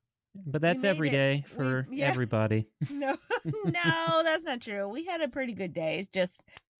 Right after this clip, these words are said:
Speaker 2: lady
Speaker 1: You know,
Speaker 2: stuff,
Speaker 1: just,
Speaker 2: you
Speaker 1: yeah,
Speaker 2: know?
Speaker 1: just things happening.
Speaker 2: Yeah. But anyways, I'm fine. I feel I got a lot of rest and I'm refreshed. So let's just skip this part and get right into the <laughs> stories. So what's,
Speaker 1: All right.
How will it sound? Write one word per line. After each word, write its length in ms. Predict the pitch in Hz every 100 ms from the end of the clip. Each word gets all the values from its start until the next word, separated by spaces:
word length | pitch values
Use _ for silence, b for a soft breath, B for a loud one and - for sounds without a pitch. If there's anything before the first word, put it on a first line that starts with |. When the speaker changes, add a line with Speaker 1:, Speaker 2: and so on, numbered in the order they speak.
| _ 190
Speaker 2:
lady 180 | 226 147
Speaker 1:
You 80 |
know, 100 | 120 120
Speaker 2:
stuff, 180 | -
Speaker 1:
just, 280 | 180 170 - -
Speaker 2:
you 140 | 160
Speaker 1:
yeah, 200 | 107 98
Speaker 2:
know? 80 | 107
Speaker 1:
just 220 | 135 -
things 200 | 147 127
happening. 420 | 110 92 - 101 101 _ - 427 480 440
Speaker 2:
Yeah. 160 | 247 190 208 _ _ _ _ _
But 100 | -
anyways, 460 | 427 427 339 311 349
I'm 120 | 339
fine. 400 | - 285 262 311 - _
I 60 | 240
feel 500 | 277 262 262 277 - _ _ _ - 220 -
I 80 | 233
got 220 | 220 214
a 20 |
lot 180 | 214 214
of 160 | 285 233
rest 500 | 214 214 - - - -
and 200 | 196 190
I'm 140 | 214
refreshed. 580 | 302 208 208 - - -
So 80 | -
let's 120 | 302
just 260 | 381 370 - _ _ _ _ _
skip 300 | - - 320 -
this 160 | 427 -
part 320 | - 466 - -
and 160 | 294
get 160 | 302 370
right 260 | 339 359 320
into 200 | 349 339
the 100 | 311
<laughs> 0 |
stories. 720 | 339 - - 392 - 339 302 -
So 320 | - 320 269
what's, 180 | 277 170
Speaker 1:
All 80 |
right. 180 | 196 208